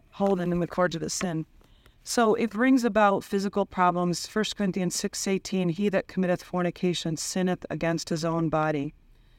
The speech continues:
There is a physical problem called P I E D. I'm just gonna say porn-induced E D. And that is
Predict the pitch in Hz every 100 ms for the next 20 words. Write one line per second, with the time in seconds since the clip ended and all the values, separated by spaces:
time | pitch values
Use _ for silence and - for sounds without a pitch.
0 | _ - - 208 202 190 - 202 190 -
1 | 185 165 185 175 175 165 - 160 - -
2 | 185 - 165 165 - 170 151 165 147 156
3 | 160 - 170 156 165 156 - - 175 175
4 | - 165 160 160 - - - 160 156 143
5 | 147 170 - _ _ _ - 170 170 165
6 | 151 156 - _ - 165 151 - -